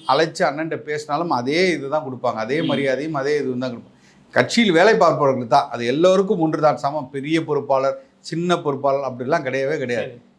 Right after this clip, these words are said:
Speaker 1: எல்லோரும் சமமாக பார்க்கக்கூடியதா அந்த கட்சி. நீங்கள் வந்து
Speaker 2: ம்.
Speaker 1: அண்ணனோட அருகில நின்னு புகைப்படம் எடுத்தீங்கன்னா, உங்களுக்கும் அதே இதுதான். நீங்கள் வந்து மாநில பொறுப்புல இருக்கீங்க, மண்டல பொறு-, எல்லாருக்கும் சமமாக தான் அந்த கட்சி, ஆ, அண்ணன் தலைமை அவர்கள் பார்க்குறாங்க.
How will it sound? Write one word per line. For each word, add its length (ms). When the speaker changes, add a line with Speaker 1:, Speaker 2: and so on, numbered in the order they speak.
Speaker 1:
எல்லோரும் 440
சமமாக 640
பார்க்கக்கூடியதா 480
அந்த 300
கட்சி. 380
நீங்கள் 220
வந்து 220
Speaker 2:
ம். 20
Speaker 1:
அண்ணனோட 340
அருகில 500
நின்னு 240
புகைப்படம் 480
எடுத்தீங்கன்னா, 420
உங்களுக்கும் 480
அதே 280
இதுதான். 480
நீங்கள் 240
வந்து 260
மாநில 380
பொறுப்புல 360
இருக்கீங்க, 280
மண்டல 300
பொறு-, 220
எல்லாருக்கும் 480
சமமாக 500
தான் 160
அந்த 180
கட்சி, 560
ஆ, 280
அண்ணன் 300
தலைமை 340
அவர்கள் 440
பார்க்குறாங்க. 400